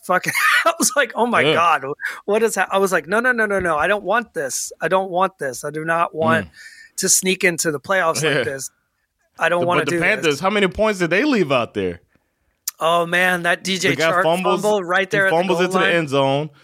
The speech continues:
Speaker 2: What else
Speaker 1: Mm-hmm.
Speaker 2: happened? Didn't they, uh, lose it? They had another turnover or, like, penalty or something like that.
Speaker 1: Yep.
Speaker 2: They just kept having mishaps, and it was just like,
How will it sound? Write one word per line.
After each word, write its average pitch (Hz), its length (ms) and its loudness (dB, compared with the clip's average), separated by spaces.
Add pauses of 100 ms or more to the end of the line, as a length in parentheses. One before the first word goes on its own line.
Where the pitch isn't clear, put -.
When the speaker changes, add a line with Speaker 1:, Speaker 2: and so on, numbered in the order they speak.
(140)
Speaker 2:
What 202 160 0
else 214 120 0
Speaker 1:
Mm-hmm. 175 100 -6
Speaker 2:
happened? 123 340 -2
Didn't 165 200 0
they, 175 220 2
uh, 160 360 4
lose 165 300 0
it? 147 100 -4
They 170 60 2
had 165 140 2
another 170 300 2
turnover 185 500 0
or, 170 160 2
like, 120 180 0
penalty 170 340 0
or 165 120 0
something 165 280 -2
like 131 200 0
that. 165 200 -2 (520)
Speaker 1:
Yep. 160 280 2 (460)
Speaker 2:
They 165 140 4
just 180 200 -2
kept 170 260 2
having 156 280 2
mishaps, 120 640 -2
and 120 120 -4
it 135 40 2
was 131 80 -2
just 120 160 -4
like, 113 320 2